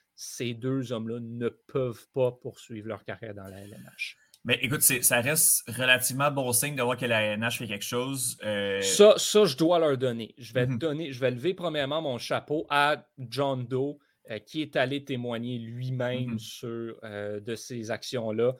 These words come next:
Speaker 1: qui, un, l'a dénoncé, qui, deux, est allé ensuite s'ouvrir carrément,
Speaker 2: Mhm.
Speaker 1: euh, sur les, sur, dans les médias. Et ensuite, je vais lever mon chapeau à la L N H qui a, selon moi, depuis cet été,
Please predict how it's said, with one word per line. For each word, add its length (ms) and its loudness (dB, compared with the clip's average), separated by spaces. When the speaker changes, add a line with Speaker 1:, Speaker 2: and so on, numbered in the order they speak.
Speaker 1:
qui, 260 -12
un, 240 10
l'a 200 6
dénoncé, 760 -2
qui, 200 -14
deux, 500 -2
est 180 -4
allé 220 2
ensuite 640 -4
s'ouvrir 800 -6
carrément, 560 0
Speaker 2:
Mhm. 60 -8
Speaker 1:
euh, 380 -4
sur 300 -8
les, 240 -4
sur, 260 -8
dans 180 -2
les 120 -2
médias. 440 -2
Et 100 0
ensuite, 360 0
je 60 -8
vais 100 2
lever 180 0
mon 160 -2
chapeau 420 -2
à 60 6
la 160 4
L 80 0
N 140 0
H 380 -2
qui 400 -12
a, 140 2
selon 680 4
moi, 440 0
depuis 800 -4
cet 340 -4
été, 480 -4